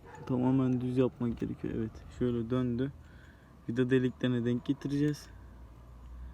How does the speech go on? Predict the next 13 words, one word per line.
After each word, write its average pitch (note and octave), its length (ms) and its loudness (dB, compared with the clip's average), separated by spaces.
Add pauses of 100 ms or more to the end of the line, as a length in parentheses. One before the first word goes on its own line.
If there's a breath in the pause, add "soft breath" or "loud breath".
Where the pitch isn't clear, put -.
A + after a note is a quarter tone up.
(380 loud breath)
Şöyle A#2+ 380 0
bu A#2+ 80 -4
şekilde. A2+ 440 -4 (2000 loud breath)
Şimdi C3 180 -6
sonra C3 400 0
da C#3 80 2
şu - 200 -6 (920 loud breath)
vidaları A#2+ 440 0
takıp B2+ 360 -4 (1900)
şöyle A2 440 -8
buna. A2 160 -8 (1160 soft breath)
Buradan A#2+ 280 0
bu A#2 120 -4